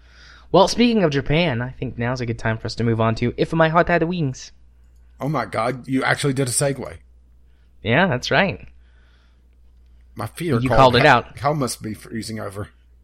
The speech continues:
Speaker 1: So you're, and you're the one who ruined it this time 'cause you called it out.
Speaker 2: Just because I was shocked.
Speaker 1: Yeah. So this month's game club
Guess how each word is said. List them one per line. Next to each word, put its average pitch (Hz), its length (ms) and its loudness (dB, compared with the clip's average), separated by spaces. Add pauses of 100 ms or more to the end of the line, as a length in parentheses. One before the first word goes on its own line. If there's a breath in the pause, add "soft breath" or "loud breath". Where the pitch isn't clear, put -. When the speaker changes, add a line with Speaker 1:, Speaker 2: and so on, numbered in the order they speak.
(120)
Speaker 1:
So - 180 -2
you're, 165 240 6 (120)
and 143 200 -2
you're 190 100 4
the 202 80 2
one 151 140 2
who 156 80 0
ruined 160 260 0
it 117 100 -8
this 113 120 -6
time 117 180 -4
'cause 113 160 -8
you 117 60 -6
called 113 240 -2
it 113 60 -6
out. 147 200 0 (1400)
Speaker 2:
Just 143 180 -8
because 151 300 2
I 147 120 2
was 135 140 -2
shocked. - 600 -2 (840)
Speaker 1:
Yeah. 113 380 -2 (640)
So 160 560 4
this 143 160 -4
month's 165 240 -4
game 135 220 -2
club 139 360 0